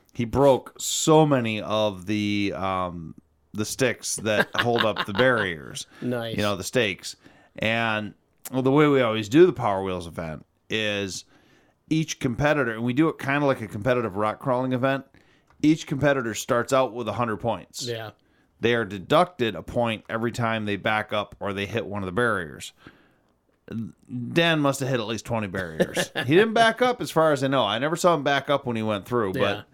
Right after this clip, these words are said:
Speaker 1: but, uh, he just plowed through that thing.
Speaker 2: Yeah.
Speaker 1: And so, and he was the only one, but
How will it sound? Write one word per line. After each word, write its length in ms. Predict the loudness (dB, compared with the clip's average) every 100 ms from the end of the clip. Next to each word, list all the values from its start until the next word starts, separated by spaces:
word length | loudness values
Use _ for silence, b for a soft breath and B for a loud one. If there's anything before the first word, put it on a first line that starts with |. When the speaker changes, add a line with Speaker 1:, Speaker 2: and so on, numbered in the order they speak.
| b b b b _
Speaker 1:
but, 60 | -2
uh, 320 | 0 -2 -4 -10
he 340 | -4 -2 0
just 480 | -2 -2 -2 -2 -6
plowed 360 | -6 -4 -4 -6
through 200 | -8 -8
that 280 | -6 -8 -12
thing. 280 | -16 -14 -12
Speaker 2:
Yeah. 280 | -6 -4 -4
Speaker 1:
And 200 | -8 -16 -20
so, 220 | -12 -8
and 200 | -2 2
he 100 | 4
was 120 | 6
the 80 | 6
only 180 | 4 4
one, 360 | 2 0 -2 -2
but 220 | -2 -4